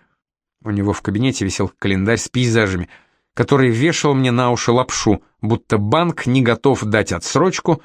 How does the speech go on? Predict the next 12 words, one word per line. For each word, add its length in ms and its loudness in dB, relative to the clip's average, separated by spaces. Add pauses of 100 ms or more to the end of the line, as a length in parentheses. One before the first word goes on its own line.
хотя 240 -4
на 120 -4
самом 320 0
деле 280 0 (120)
банк 640 0
очень 380 0
хотел 420 -2
бы 180 -2 (160)
помочь. 480 -2 (1700)
По 60 2
словам 400 2
Бетти, 420 0